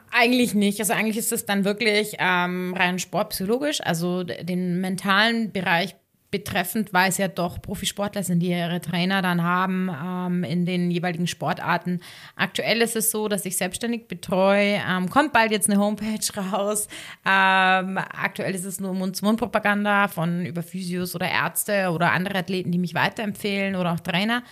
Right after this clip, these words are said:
Ähm, tatsächlich viel über FaceTime, weil die Athleten natürlich irgendwo unterwegs sind, ähm, überall, ob jetzt, äh, äh, ju-, im Jugendbereich oder im Profibereich. Aber das funktioniert eigentlich ganz gut.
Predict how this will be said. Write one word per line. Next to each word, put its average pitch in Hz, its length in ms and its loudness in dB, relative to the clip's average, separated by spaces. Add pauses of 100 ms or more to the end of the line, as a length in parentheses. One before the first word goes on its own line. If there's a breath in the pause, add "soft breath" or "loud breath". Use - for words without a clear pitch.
(400 loud breath)
Ähm, 190 600 0
tatsächlich 214 480 -2
viel 214 160 -2
über 190 140 -2
FaceTime, 247 800 2
weil 196 160 4
die 185 100 2
Athleten 202 320 0
natürlich 190 480 -2
irgendwo 202 640 0
unterwegs 180 560 0
sind, 254 320 0 (120)
ähm, 185 240 0
überall, 180 680 0
ob 180 180 -2
jetzt, 170 340 -2
äh, 175 200 -2
äh, 156 680 -4
ju-, 175 180 2
im 175 160 4
Jugendbereich 208 580 2
oder 165 100 -6
im 175 60 -2
Profibereich. 208 720 -2 (380 loud breath)
Aber 185 160 2
das 190 160 2
funktioniert 196 500 2
eigentlich 175 460 0
ganz - 300 -2
gut. 147 320 -6